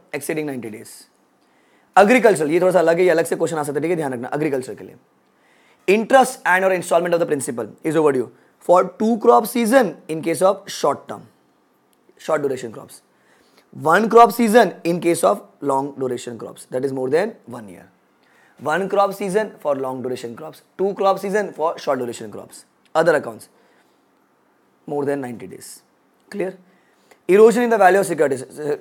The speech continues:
security डूब गया। Bank can directly classify these accounts as doubtful or loss assets, irrespective of the period for which the account is remaining unpaid।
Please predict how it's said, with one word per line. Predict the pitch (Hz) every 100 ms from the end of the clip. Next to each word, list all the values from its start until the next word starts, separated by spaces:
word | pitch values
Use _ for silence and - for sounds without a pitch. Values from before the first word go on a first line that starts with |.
| -
security | 160 160 170
डूब | 160 131
गया। | 117 98 _ _ _ _ -
Bank | 160 196 220
can | 233
directly | 202 208 226 233
classify | 220 185 208 214
these | 202 208 180
accounts | - 185 185
as | 180 147
doubtful | 156 175 196 196
or | 170
loss | 156 147 151
assets, | 143 208 - _ -
irrespective | 190 185 208 175 190
of |
the | 185
period | 175 190
for | 175 165
which | 160
the | 165
account | 151 151
is | 156 147
remaining | 147 185 196 156
unpaid। | 131 120